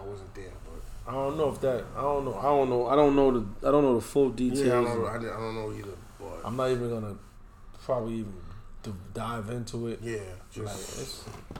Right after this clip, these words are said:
Speaker 2: but it's
Speaker 1: pray-,
Speaker 2: a,
Speaker 1: prayers for,
Speaker 2: it's
Speaker 1: prayers
Speaker 2: a,
Speaker 1: for
Speaker 2: it's
Speaker 1: the,
Speaker 2: a,
Speaker 1: for
Speaker 2: but
Speaker 1: the
Speaker 2: the thing,
Speaker 1: family.
Speaker 2: it's a common,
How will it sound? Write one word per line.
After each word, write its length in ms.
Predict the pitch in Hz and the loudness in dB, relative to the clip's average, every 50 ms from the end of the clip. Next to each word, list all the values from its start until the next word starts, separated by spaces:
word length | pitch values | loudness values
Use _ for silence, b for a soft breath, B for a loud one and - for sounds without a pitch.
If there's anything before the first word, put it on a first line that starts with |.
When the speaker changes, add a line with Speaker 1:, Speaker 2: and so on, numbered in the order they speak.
| B B B B B B B B - | B B B B B B B B 4
Speaker 2:
but 80 | 151 160 | 6 8
it's 60 | 160 165 | 10 12
Speaker 1:
pray-, 160 | 175 165 165 | 12 12 12
Speaker 2:
a, 40 | 165 - | 10 6
Speaker 1:
prayers 320 | - - 175 170 170 139 | 4 4 6 6 6 4
for, 180 | - - 147 135 | 2 0 0 0
Speaker 2:
it's 100 | 131 - - | 0 0 2
Speaker 1:
prayers 220 | 165 180 165 165 | 4 6 8 8
Speaker 2:
a, 40 | 175 170 | 8 8
Speaker 1:
for 60 | 180 | 6
Speaker 2:
it's 120 | 135 127 120 | 6 6 6
Speaker 1:
the, 60 | - | 6
Speaker 2:
a, 20 | 131 | 6
Speaker 1:
for 40 | - | 6
Speaker 2:
but 80 | 156 156 | 4 2
Speaker 1:
the 40 | - | 2
Speaker 2:
the 80 | 151 143 | 0 0
thing, 80 | 143 | 4
Speaker 1:
family. 160 | 180 180 165 156 | 6 6 6 6
Speaker 2:
it's 120 | 135 - | 4 2
a 40 | 131 | 0
common, 560 | - - 170 170 170 165 165 160 151 139 127 | 0 4 6 8 8 8 6 4 0 -2 -4